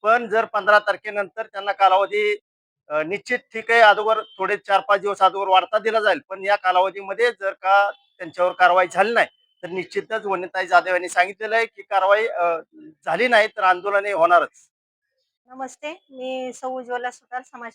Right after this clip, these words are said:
Speaker 2: कार्यकर्ता आहे. आज रयत राज संघटनेच्या वतीनं आपण जो, अ, लहान मुलांना आहार दिला जातो अंगणवाडीमध्ये,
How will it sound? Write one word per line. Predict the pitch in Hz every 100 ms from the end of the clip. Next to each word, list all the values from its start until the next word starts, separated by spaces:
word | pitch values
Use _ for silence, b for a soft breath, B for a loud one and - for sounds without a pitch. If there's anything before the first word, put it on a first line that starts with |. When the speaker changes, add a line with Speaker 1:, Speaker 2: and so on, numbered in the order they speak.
| -
Speaker 2:
कार्यकर्ता | 226 226 233 214 240
आहे. | 220 208 _ _ _
आज | 220 226 254
रयत | 262 269 269 277
राज | 277 277
संघटनेच्या | 269 285 262 262 269 262 269
वतीनं | 277 - 262 226 185 _ _ _ -
आपण | 233 - 277 277
जो, | 269 285 285 294 277
अ, | 262 262 240 _ 247
लहान | 277 294
मुलांना | 320 320 302 294 302
आहार | 269 262
दिला | 262 254
जातो | 247 254 233
अंगणवाडीमध्ये, | 220 226 214 226 214 208 220 214